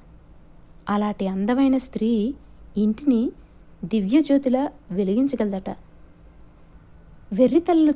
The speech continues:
చేసే ఆలోచనల్ని అరికట్టమన్నాను. ఈ రాత్రికి ఆమె బతుకుతుందో బతకదో అని డాక్టర్ చెప్పిన మనిషి గురించి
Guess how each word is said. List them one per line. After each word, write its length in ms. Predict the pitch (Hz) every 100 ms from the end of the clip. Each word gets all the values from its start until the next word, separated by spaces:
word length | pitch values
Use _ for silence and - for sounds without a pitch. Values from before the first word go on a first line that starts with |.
| 247
చేసే 220 | 233 233
ఆలోచనల్ని 800 | 208 214 247 247 226 214 208 247 - -
అరికట్టమన్నాను. 720 | 214 214 247 214 208 196 196 - - - - - - - - - -
ఈ 140 | 233
రాత్రికి 520 | 214 202 - 320 302
ఆమె 180 | 269 240
బతుకుతుందో 720 | 190 190 233 - 269 247 254
బతకదో 600 | 240 196 - 220 233 226 - -
అని 140 | 214 214
డాక్టర్ 380 | 196 220 -
చెప్పిన 280 | 277 247 226
మనిషి 340 | 208 202 208 -
గురించి 480 | 226 214 - 214 220